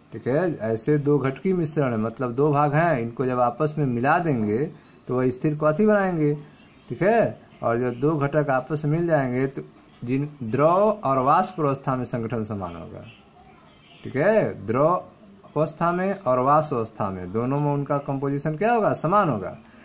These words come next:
तथा यह एक स्थिर ताप पर उबलते हैं। ठीक है, दोनों क्या होंगे? एक स्थिर ताप पर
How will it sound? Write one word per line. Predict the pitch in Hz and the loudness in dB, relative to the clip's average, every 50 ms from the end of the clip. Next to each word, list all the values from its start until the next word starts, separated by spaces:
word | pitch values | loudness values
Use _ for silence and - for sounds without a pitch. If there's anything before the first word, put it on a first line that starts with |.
| - - - - - | -20 -20 -20 -10 -8
तथा | 117 117 - 131 123 120 | -8 -6 -2 0 0 2
यह | 120 131 143 151 151 151 143 | 2 2 2 2 2 2 0
एक | 135 135 135 - - - | -2 -2 -2 -4 -8 -8
स्थिर | 110 - - - 131 117 | -8 -8 -4 -4 -4 -4
ताप | 110 - 107 101 98 - | -2 0 -2 -2 -2 -4
पर | - 92 | -6 -8
उबलते | 90 87 85 82 82 - - - | -8 -8 -8 -10 -14 -14 -18 -20
हैं। | - 101 95 - - - - - - - _ - | -20 -20 -20 -20 -20 -20 -20 -20 -20 -20 _ -16
ठीक | 123 - | -8 -2
है, | 160 180 214 233 269 - - - - - - - - - | 0 0 0 0 -2 -8 -16 -20 -20 -20 -20 -20 -18 -8
दोनों | 110 117 120 127 143 147 | -6 -4 -4 -2 -2 -4
क्या | 147 165 190 220 | -2 0 0 0
होंगे? | 247 254 247 226 196 156 117 - | 0 0 0 2 0 0 0 -2
एक | 110 120 117 - - - | -2 -4 -4 -4 -6 -10
स्थिर | 110 - - - 127 120 | -10 -10 -4 -4 -4 -4
ताप | - - 104 104 - - | 0 -2 -2 -2 0 0
पर | 160 208 262 | 0 2 2